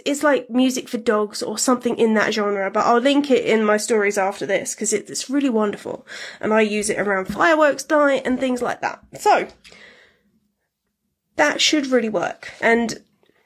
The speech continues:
if you're struggling with, like, sleep or sleep deprivation and your dog's, like,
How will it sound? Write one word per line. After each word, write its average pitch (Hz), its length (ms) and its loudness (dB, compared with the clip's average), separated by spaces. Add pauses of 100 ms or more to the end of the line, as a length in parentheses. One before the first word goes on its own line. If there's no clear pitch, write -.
(920)
if 254 160 -6
you're 277 100 2
struggling 285 460 2
with, 220 100 0
like, 214 220 2
sleep 233 480 -2
or 202 180 -6
sleep 220 280 -6
deprivation 214 640 -2
and 202 120 -2
your 196 100 -4
dog's, 190 280 -4
like, 190 220 -8